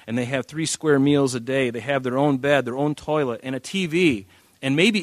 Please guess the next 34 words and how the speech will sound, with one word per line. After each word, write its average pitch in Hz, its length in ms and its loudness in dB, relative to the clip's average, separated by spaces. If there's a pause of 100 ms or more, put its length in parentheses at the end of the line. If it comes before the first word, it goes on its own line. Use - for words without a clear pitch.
even 143 140 -4
a 135 40 -6
free 170 280 -8
education. 151 600 -8
You 135 60 -10
can 143 80 -10
get 143 140 -10
your 143 100 -8
master's 143 440 -8
degree 120 300 -10
in 107 120 -12
prison. 123 320 -12
Did 107 120 -14
you 117 60 -12
know 123 160 -10
that? 147 260 -10 (460)
In 117 100 -14
some 135 220 -8
prisons, 147 420 -8
you 131 80 -10
can 131 120 -10
actually 131 260 -8
get 139 160 -6
a 135 60 -2
degree 123 580 -4 (240)
before 127 300 -8
you 123 100 -6
leave. 120 420 -8 (2250)
So - 120 -12
this 151 160 -6
is 135 60 -8
not 123 180 -2
easy 113 240 -10
stuff. - 540 -16